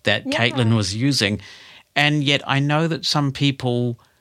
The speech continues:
Speaker 1: felt a degree of discomfort with the way that the plot unfolded, because ultimately she got her sight through a sort of an electronic implant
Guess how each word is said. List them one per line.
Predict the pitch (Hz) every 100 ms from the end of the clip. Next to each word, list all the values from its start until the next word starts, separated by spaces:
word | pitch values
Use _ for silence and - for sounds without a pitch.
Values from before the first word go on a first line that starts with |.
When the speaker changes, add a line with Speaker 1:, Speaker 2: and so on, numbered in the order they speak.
| _ _ _ _ _ _ _ _ _ - -
Speaker 1:
felt | - - 139 127 -
a | 139
degree | 123 113 120
of | 113
discomfort | 104 107 - - 127 135 - 71 -
with | 101
the | 101
way | 95 101 104
that | 95
the | -
plot | 90 - 117 117 -
unfolded, | 107 95 - 117 120 110 104 -
because | 107 - - - 117 120 120 - - _ _ _ -
ultimately | 127 123 - 117 - 107 107 107
she | - - 110 107
got | 98 107 -
her | 95
sight | 90 - 127 101 82
through | - - 98
a | 98
sort | - 104
of | 95
an |
electronic | 98 98 92 - 113 104 - - - _ _ _ -
implant | 123 117 - 113 92 82 - -